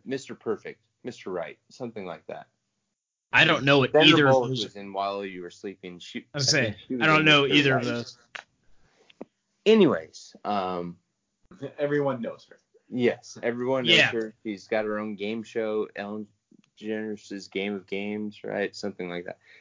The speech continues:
Speaker 1: Anyways, versus Megan Rapinoe of U S Women's Soccer. Uh, may bu-, not be as popular, but, you know, she's there. So since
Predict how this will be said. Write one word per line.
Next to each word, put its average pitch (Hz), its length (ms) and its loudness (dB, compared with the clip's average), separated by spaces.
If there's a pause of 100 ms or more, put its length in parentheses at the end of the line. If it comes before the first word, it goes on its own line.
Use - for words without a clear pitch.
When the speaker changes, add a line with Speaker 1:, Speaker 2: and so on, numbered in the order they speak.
(100)
Speaker 1:
Anyways, 104 340 4
versus 113 400 -2
Megan 117 340 -6
Rapinoe 110 680 -6
of 90 240 -6
U 104 220 -4
S - 160 -10
Women's 95 300 -10
Soccer. - 440 -8 (460)
Uh, 85 240 -4
may 98 180 -6
bu-, 104 180 -8 (100)
not 104 260 -10
be - 240 -8
as 120 380 -6 (100)
popular, 165 720 -6 (100)
but, 139 260 -2 (880)
you 101 120 -10
know, 90 140 -10 (680)
she's 98 340 -10
there. - 240 -8
So 101 300 -4
since 110 260 -10